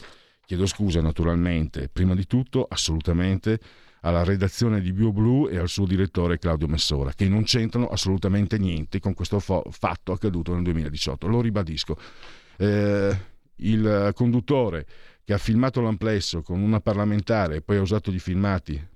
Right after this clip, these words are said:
per, eh, per ricattarla, non c'entra assolutamente niente con Bio-, con BioBlue. BioBlue non c'entra assolutamente nulla, Claudio Messora non c'entra assolutamente nulla. Mi scuso con lui perché il mio errore naturalmente, eh,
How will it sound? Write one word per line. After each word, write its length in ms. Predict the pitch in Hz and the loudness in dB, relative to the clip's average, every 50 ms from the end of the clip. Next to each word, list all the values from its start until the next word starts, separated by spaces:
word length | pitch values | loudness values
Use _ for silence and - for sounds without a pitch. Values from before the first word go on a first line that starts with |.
| _ - | _ -4
per, 300 | - 95 92 87 80 73 | -2 0 0 0 0 -2
eh, 1120 | 76 73 65 - _ - 73 69 69 65 64 62 60 58 52 - - - - - 50 - - | -2 -4 -6 -8 _ -10 -10 -8 -6 -6 -6 -8 -8 -10 -10 -12 -12 -14 -14 -16 -16 -14 -8
per 120 | - 90 | -4 -2
ricattarla, 500 | 92 95 - 113 - - 135 143 143 135 | -2 0 0 0 0 2 2 2 2 2
non 160 | 120 117 113 107 | 2 2 2 0
c'entra 440 | - - 156 147 139 131 - 101 87 | 0 0 0 0 0 -2 -4 -4 -4
assolutamente 640 | - - 113 110 - 131 131 143 143 131 - 147 143 | -2 -2 -2 0 0 0 0 0 0 0 0 0 0
niente 280 | 151 151 160 135 135 | 0 0 0 0 -2
con 140 | - 120 107 | -2 -2 -2
Bio-, 260 | 101 87 87 87 76 69 71 - | -2 -2 -4 -6 -6 -8 -12 -10
con 140 | - - 113 | -6 -4 -2
BioBlue. 360 | 107 117 110 90 78 76 73 - - - - - - - - - | 0 0 0 0 -2 -4 -6 -8 -12 -18 -20 -20 -20 -20 -8 -2
BioBlue 320 | 113 131 135 131 139 127 110 | 0 2 2 2 2 2 2
non 120 | 101 92 | 0 -2
c'entra 320 | - 120 113 107 - 95 | 0 0 0 0 -2 -4
assolutamente 640 | 85 - - 92 90 - 101 95 104 98 90 - - | -4 -2 -2 -2 -2 0 2 2 4 4 4 4 4
nulla, 380 | 139 151 156 165 170 175 180 160 | 4 4 4 4 2 2 0 0
Claudio 280 | - 131 123 120 113 | 0 0 0 0 0
Messora 360 | 110 117 110 - 127 135 135 131 | -2 -2 -2 -2 -2 0 0 2
non 140 | 120 110 | 2 2
c'entra 260 | 104 - 117 107 - 98 | 2 0 0 0 -2 -2
assolutamente 500 | - 98 98 - 104 101 101 98 - 95 | 0 0 0 2 2 2 2 2 2 2
nulla. 340 | 110 120 123 135 170 170 - - - - - - - | 4 4 4 4 2 0 -2 -6 -18 -16 -12 -6 -2
Mi 100 | 117 131 | 0 0
scuso 320 | - - 135 143 117 131 | 0 2 0 2 2 2
con 220 | - 110 101 98 95 | 2 2 2 2 2
lui 320 | 101 107 120 143 175 196 | 4 4 4 4 2 0
perché 640 | - - 98 87 80 - - 104 101 101 92 85 - | -2 -4 -6 -6 -4 -2 -2 0 2 2 0 -2 -4
il 220 | - 90 90 87 87 | -4 -6 -4 -2 -2
mio 220 | 101 104 98 92 | 0 0 2 2
errore 340 | 85 95 98 98 98 87 85 | 2 2 2 2 2 2 0
naturalmente, 800 | 82 80 - 92 87 85 82 92 92 87 85 76 - 76 71 - - - - - - - | 0 0 0 0 0 0 2 2 2 2 2 0 0 -4 -4 -6 -10 -20 -20 -20 -18 -12
eh, 520 | - 76 80 76 76 73 73 73 71 69 | -8 -6 -4 -4 -2 -2 -2 -4 -4 -4